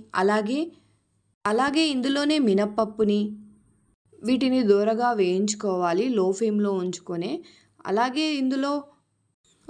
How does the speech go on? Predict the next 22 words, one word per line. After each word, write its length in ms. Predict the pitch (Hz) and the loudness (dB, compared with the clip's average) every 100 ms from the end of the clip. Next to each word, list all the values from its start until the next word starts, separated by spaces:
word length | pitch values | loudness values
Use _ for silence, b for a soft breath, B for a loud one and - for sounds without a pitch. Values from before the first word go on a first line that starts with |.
| 220 | -2
ఒక 100 | 277 226 | 0 2
టేబుల్ 280 | 226 220 294 | 0 2 0
స్పూన్ 260 | - 277 269 262 | -2 -2 -2 -2
వరకు 200 | 262 277 185 | -2 -2 0
ఆవాల్ని 360 | 185 208 226 233 202 | 2 2 0 0 0
వేసుకుందాం. 540 | 180 - 170 170 277 - _ _ _ _ _ _ _ _ - | 0 -2 0 2 0 -4 _ _ _ _ _ _ _ _ 0
ఇప్పుడు 320 | 220 214 277 294 | 2 4 2 4
మరొక్కసారి 640 | 214 208 226 214 220 240 254 | 2 0 -2 0 0 2 2
ఇవన్నీ 360 | 202 185 196 226 | 2 2 2 2
కలుపుకుందాం. 640 | 220 196 190 190 175 170 339 - - _ _ _ _ _ _ 214 | 0 0 0 0 0 0 -2 -4 -16 _ _ _ _ _ _ -2
మరీ 200 | 220 294 277 | 0 2 0
ఎక్కువగా 460 | 214 240 240 233 262 - | 0 0 0 0 -2 0
ఫ్రై 160 | 208 185 202 | 0 0 2
చేయాల్సిన 440 | 208 196 190 202 185 | 2 2 0 -2 -2
అవసరం 360 | 175 170 196 190 180 | -4 -2 0 0 2
లేదు. 240 | 175 214 392 - _ _ _ _ - 240 | 0 0 -2 -6 _ _ _ _ -6 -2
ఈ 20 | 233 | 2
వేడికి 400 | 226 240 214 285 285 | 2 2 0 0 0
ఆవాలనేవి 720 | 175 202 220 220 208 214 220 330 208 | 2 2 2 2 2 2 2 2 2
బాగా 280 | 180 175 233 254 | 0 0 -4 -2
ఫ్రై 160 | 233 196 170 | 0 2 0
అవుతాయి. 420 | 165 170 170 | -2 -2 0